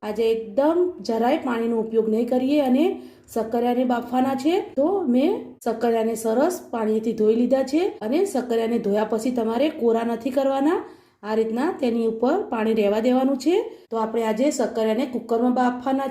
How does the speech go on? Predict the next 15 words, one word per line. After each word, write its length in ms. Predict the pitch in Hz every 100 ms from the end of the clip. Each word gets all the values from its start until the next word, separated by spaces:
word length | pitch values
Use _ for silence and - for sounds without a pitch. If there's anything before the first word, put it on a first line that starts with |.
| 285
છે. 100 | 339 - -
શક્કરિયા 420 | 226 220 226 226 220
એકદમ 240 | 226 294 302
ખાવામાં 340 | 233 220 220
મીઠા 320 | 214 - 233 226
અને 160 | 247 339 359 - - -
સરસ 300 | - 226 247 220
બફાઈને 400 | 214 214 220 269 247
તૈયાર 260 | 214 226 226
થશે. 300 | 247 254 302 370 - - 202
હવે 160 | 202 208
આપણે 240 | 196 262 381
કુકર 260 | 240 - 269 302
લઈ 120 | 302
લઈશું 340 | 320 - 359